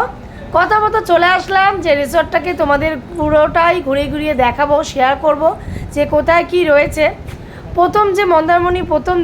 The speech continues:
দিন, সেই দিনও একটু ঢুকে দেখিয়েছিলাম, রুম ট্যুর করিয়েছিলাম তোমাদের, কিন্তু আজকে পুরো রিসর্টটাই দেখাবো। চলো আমার সঙ্গে তোমরাও দেখে নাও কোথায় কি কি রয়েছে। প্রথমেই আসলাম রিসেপশনের সামনে, গেট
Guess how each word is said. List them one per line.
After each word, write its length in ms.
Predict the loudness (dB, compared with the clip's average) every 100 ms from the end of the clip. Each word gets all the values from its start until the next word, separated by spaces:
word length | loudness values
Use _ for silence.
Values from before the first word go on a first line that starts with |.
| 0
দিন, 140 | -2 -4
সেই 260 | -2 -2
দিনও 220 | 0 -2 -2
একটু 180 | -4 -4 -4
ঢুকে 320 | -4 -2 0 0 -2 -14 -16 -4 0
দেখিয়েছিলাম, 680 | 0 2 -2 -2 0 2 2 0
রুম 200 | -2 -2 -2
ট্যুর 180 | 0 0 2
করিয়েছিলাম 500 | 0 0 -6 0 0 0
তোমাদের, 320 | 0 2 0 -2 -12 -16 -12 -6
কিন্তু 180 | 0 2 0
আজকে 220 | -2 -6 -4
পুরো 220 | 2 4 4 2
রিসর্টটাই 540 | 0 0 0 0 0 2
দেখাবো। 320 | 2 2 2 0 -2 -12 -16 -16 -8 0
চলো 180 | 2 4 2
আমার 200 | 2 0
সঙ্গে 220 | 0 0 0 2
তোমরাও 300 | 2 4 2 2
দেখে 180 | 0 2
নাও 160 | 2 2 -2 -12 -16 -4
কোথায় 260 | 0 2 2
কি 80 | 0 -2
কি 80 | 2
রয়েছে। 260 | 4 2 0 0
প্রথমেই 400 | 0 2 0 2 2
আসলাম 300 | 0 0 0 0 -4
রিসেপশনের 600 | -4 -4 0 0 0 -4
সামনে, 300 | -4 -2 0 -2 -2 -16 -16 -16 -14 -4
গেট 180 | 0 -2